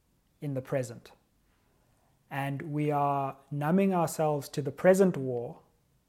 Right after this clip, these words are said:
by soothing ourselves into thinking that we are winning a war that is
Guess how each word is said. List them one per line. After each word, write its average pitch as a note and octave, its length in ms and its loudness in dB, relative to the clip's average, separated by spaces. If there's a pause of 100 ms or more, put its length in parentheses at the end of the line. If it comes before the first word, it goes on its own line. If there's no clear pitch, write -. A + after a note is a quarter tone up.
(720)
by C#3+ 460 2
soothing F3+ 480 2
ourselves D#3 500 0
into C#3+ 220 -8
thinking D3 380 -6
that C3 180 -6
we C3+ 160 -4
are B2+ 400 -6 (320)
winning D3 480 0 (440)
a D3+ 80 0
war E3 300 6
that D#3 160 2
is C#3 400 -4